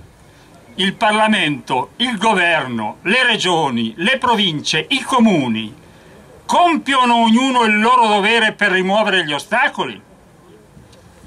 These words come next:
Non c'è l'esigenza di una nuova stagione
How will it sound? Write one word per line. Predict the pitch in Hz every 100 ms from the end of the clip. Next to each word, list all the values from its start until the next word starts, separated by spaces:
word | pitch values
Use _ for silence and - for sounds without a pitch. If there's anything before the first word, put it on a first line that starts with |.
| - - - - - - - -
Non | 208 311 294
c'è | - 330 320
l'esigenza | 277 226 226 277 294 269 269
di | 226
una | 254 262 262
nuova | 269 285 254
stagione | 214 - - 233 254 320 285 196 151 110